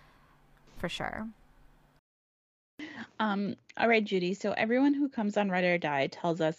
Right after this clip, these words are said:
Speaker 2: their most embarrassing publishing related story or something they wish they'd known before they started. You can do either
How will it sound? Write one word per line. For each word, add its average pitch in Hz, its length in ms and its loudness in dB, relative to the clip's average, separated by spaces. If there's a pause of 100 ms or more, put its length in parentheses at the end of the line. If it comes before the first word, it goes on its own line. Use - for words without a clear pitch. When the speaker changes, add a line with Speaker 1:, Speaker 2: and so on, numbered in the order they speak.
Speaker 2:
their 165 240 4
most 180 460 -2 (180)
embarrassing 180 560 2
publishing 175 460 -2
related 151 400 0
story 233 440 4 (420)
or 262 260 6
something 226 400 0
they 190 80 -2
wish 175 220 0
they'd 160 160 0
known 160 180 0
before - 380 -6
they - 160 -4
started. - 640 -2
You 185 140 -2
can 180 240 2
do 165 460 4
either 165 280 6